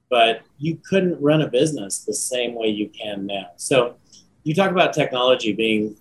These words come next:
the advantage for some of these companies over, like, solo agents. Like, what are some of the key technologies that you think people need to have in their businesses? It, we were, obviously, we're specifically talking about real estate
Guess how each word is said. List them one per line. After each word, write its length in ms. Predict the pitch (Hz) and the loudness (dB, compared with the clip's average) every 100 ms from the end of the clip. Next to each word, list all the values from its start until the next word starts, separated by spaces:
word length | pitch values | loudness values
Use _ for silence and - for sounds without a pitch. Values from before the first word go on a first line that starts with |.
| _ | _
the 120 | 113 | -6
advantage 640 | 104 104 113 117 98 - - | -4 -2 -2 -2 -4 -8 -4
for 360 | 107 101 101 | 0 0 -2
some 200 | - 113 | -6 -10
of 60 | 101 | -10
these 160 | 95 | -10
companies 600 | - 104 107 101 95 92 | -10 -10 -6 -4 -4 -4
over, 420 | 101 95 98 95 - - | -4 -4 -4 -4 -8 -14
like, 140 | 98 - - | -14 -14 -18
solo 360 | - 107 98 | -6 -2 0
agents. 360 | 95 104 95 - | -2 -4 -8 -14
Like, 100 | 98 - | -16 -4
what 160 | 135 | 2
are 60 | 143 | 2
some 180 | 139 127 | 2 -4
of 60 | |
the 60 | 107 | -4
key 280 | - 117 113 | -6 -16 -14
technologies 760 | 107 - 101 104 98 95 87 | -12 -10 -6 -6 -6 -8 -12
that 100 | 104 - | -16 -16
you 80 | 92 | -16
think 180 | 98 - _ _ _ - _ _ - | -16 -20 _ _ _ -20 _ _ -6
people 220 | 135 117 | -4 -2
need 160 | 110 92 | -2 -2
to 60 | |
have 180 | 104 101 | -6 -8
in 60 | 95 | -8
their 100 | 87 | -8
businesses? 640 | 92 - - - - - _ _ 113 | -10 -12 -18 -16 -16 -16 _ _ -4
It, 340 | 113 - 127 | -4 -4 -6
we 120 | 151 | -2
were, 280 | 151 147 - _ 139 | 0 -2 -6 _ 0
obviously, 380 | 151 143 143 | 2 2 0
we're 100 | 120 | -2
specifically 760 | 110 - - 110 190 151 127 113 | -4 -8 -14 -4 0 0 0 -2
talking 240 | 123 113 | -2 -2
about 200 | 110 101 | -2 -2
real 140 | 107 107 | 0 0
estate 380 | - - 95 | -2 -6 -10